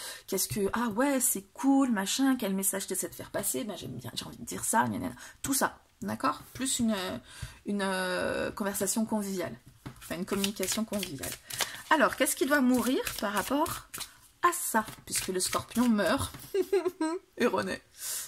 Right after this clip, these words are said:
Bon, allez. Abracadabra, renaissance absolue, le phénix. Pff, mais qu'est-ce que je peux être bête des fois. Bon, allez, on continue. Qu'est-ce qui doit mourir pour pouvoir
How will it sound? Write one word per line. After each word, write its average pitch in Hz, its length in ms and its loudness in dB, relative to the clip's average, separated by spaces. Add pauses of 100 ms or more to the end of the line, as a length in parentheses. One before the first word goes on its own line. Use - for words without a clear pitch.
Bon, 233 380 4
allez. 202 240 0 (720)
Abracadabra, 220 720 2
renaissance 226 840 2
absolue, 220 520 0
le 202 100 -2
phénix. 226 480 2 (840)
Pff, - 600 -4
mais 202 160 0
qu'est-ce 196 260 -2
que - 80 -8
je - 140 -4
peux - 100 -12
être 180 160 -12
bête 165 220 -12
des - 100 -14
fois. - 200 -8
Bon, - 180 2
allez, - 120 -6
on 135 60 -8
continue. - 400 0 (720)
Qu'est-ce 294 320 2
qui 226 140 -2
doit 240 320 4
mourir 220 560 4 (1500)
pour 254 260 0 (320)
pouvoir 170 400 -2